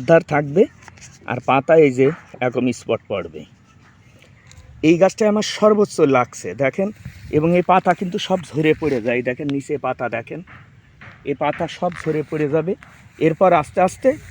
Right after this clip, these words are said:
সেটা ফলেও ধরবে। এই যে আমার এইটার ফলেও ধরছে, এই দেখেন, এই দেখেন ধার ধার। এটা হচ্ছে আমার সাউথ আফ্রিকান ইয়েলো ফলের বাগান,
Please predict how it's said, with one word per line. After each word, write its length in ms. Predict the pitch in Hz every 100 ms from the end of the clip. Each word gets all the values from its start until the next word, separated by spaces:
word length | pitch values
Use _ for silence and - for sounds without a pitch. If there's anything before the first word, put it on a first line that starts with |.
| - - -
সেটা 340 | - 160 156 170
ফলেও 440 | - - 185 196 208 233 _ -
ধরবে। 280 | 127 147 135
এই 80 | 143
যে 80 | 135
আমার 220 | 139 151 156
এইটার 280 | 151 156
ফলেও 340 | 143 151 139 147
ধরছে, 280 | 120 113 -
এই 80 | 127
দেখেন, 280 | 123 127 175 - _ - - - - _
এই 120 | 123
দেখেন 280 | 107 98 104
ধার 180 | 95 113 95
ধার। 180 | 82 80 _ _ _ _ - - - - - - - - 190 - - - _ _ _ - _ _ _ _ _ _ -
এটা 180 | 147 190
হচ্ছে 160 | 196
আমার 200 | 196 190 -
সাউথ 200 | 165 170
আফ্রিকান 420 | 185 170 175 185 170
ইয়েলো 280 | 160 156 165
ফলের 340 | 165 160 143
বাগান, 340 | 139 139 156